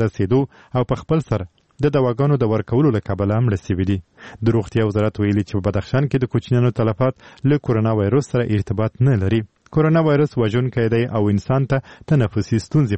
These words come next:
پیدا کوي. دغه وایرس اول سر ژمی د چین په ووهان ښار کې کشف سو. د کرونا وایرس له کبله په چین او نور نړۍ کې نږدې دوه زره کسان تر اوسه مړه سوي دي. د ایران د بهرنیو چارو وزیر محمد جواد ظریف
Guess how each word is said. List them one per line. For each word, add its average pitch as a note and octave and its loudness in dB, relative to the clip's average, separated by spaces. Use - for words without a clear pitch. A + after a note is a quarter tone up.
پیدا F#2 0
کوي. G2 -2
دغه G2 2
وایرس G2 -2
اول A#2+ 0
سر B2+ -2
ژمی A#2+ 0
د A2+ 0
چین C#3+ 0
په B2 -2
ووهان G2+ 0
ښار G2 -2
کې G#2 -2
کشف F#2+ -4
سو. G#2+ -2
د C#3+ 2
کرونا C3 0
وایرس A#2+ 0
له A#2+ -2
کبله A#2 0
په G#2+ 0
چین A#2+ 0
او A2+ 0
نور A2 2
نړۍ G2+ 0
کې - -2
نږدې A#2 0
دوه B2 2
زره A2+ 0
کسان A2 -2
تر G2 -2
اوسه G2+ -2
مړه G#2+ 0
سوي F#2 2
دي. G2+ 0
د F3 4
ایران F#3+ 4
د E3 0
بهرنیو C#3+ 0
چارو C#3+ 2
وزیر B2 0
محمد A2 2
جواد G#2 0
ظریف G#2 0